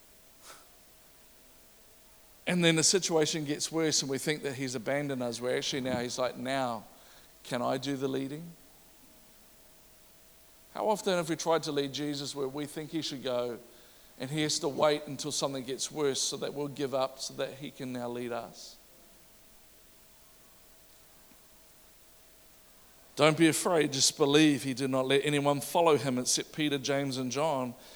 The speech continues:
and the brother of James. Isn't it interesting that he had twelve disciples, but he only took three? You know, it's actually okay not to tell everybody what's going on in your world, just to find some people that are close enough that you trust.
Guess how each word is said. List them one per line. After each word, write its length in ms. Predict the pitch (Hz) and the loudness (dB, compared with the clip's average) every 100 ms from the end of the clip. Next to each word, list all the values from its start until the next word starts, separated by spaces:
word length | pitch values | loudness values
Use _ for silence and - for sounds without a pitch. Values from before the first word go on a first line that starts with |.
| - - | -20 -12
and 360 | - - 131 123 - - - - - | -6 -4 -4 -6 -16 -20 -20 -20 -4
the 80 | 139 | -2
brother 320 | 127 143 139 | 6 6 8
of 140 | 139 131 | 2 2
James. 380 | 151 151 139 143 | 0 0 -2 -4
Isn't 80 | |
it 100 | 151 | -4
interesting 540 | 147 143 165 - 147 135 | -6 -6 -4 -2 -2 -4
that 140 | 123 | -4
he 80 | 127 | -2
had 120 | 135 | -4
twelve 300 | - 156 143 | 0 0 0
disciples, 560 | - 127 151 160 143 123 | 0 0 2 2 0 -4
but 160 | 131 | -2
he 60 | 131 | -2
only 180 | 139 135 | -2 -4
took 200 | - - | -8 -12
three? 460 | - - 135 123 107 - - - - - - - - - - - | -14 -10 -8 -8 -12 -20 -20 -20 -20 -20 -20 -20 -20 -20 -20 -6
You 120 | 151 | 0
know, 100 | 156 | 0
it's 140 | 156 | 0
actually 340 | 190 185 175 151 | -2 0 0 4
okay 640 | 147 147 - 160 135 127 | 2 2 2 4 4 0
not 180 | 131 139 | -4 -8
to 80 | 143 | -10
tell 240 | - 139 | -2 -2
everybody 380 | 135 135 131 127 | -2 -4 -4 -4
what's 220 | 123 127 | -4 -6
going 240 | - 131 123 | -4 -4 -2
on 180 | 131 139 | -2 -2
in 120 | 123 | -4
your 100 | 110 | -6
world, 300 | 110 113 123 | -4 -4 -4
just 180 | 131 - | -8 -8
to 80 | |
find 300 | 135 127 127 | -8 -8 -8
some 140 | 120 113 | -8 -10
people 260 | 131 127 123 | -10 -10 -8
that 120 | 120 | -10
are 40 | |
close 380 | - 120 120 - | -6 -6 -6 -8
enough 200 | 117 107 | -10 -12
that 100 | - | -12
you 100 | 110 | -10
trust. 560 | 110 127 113 92 - | -6 -2 -2 -2 -10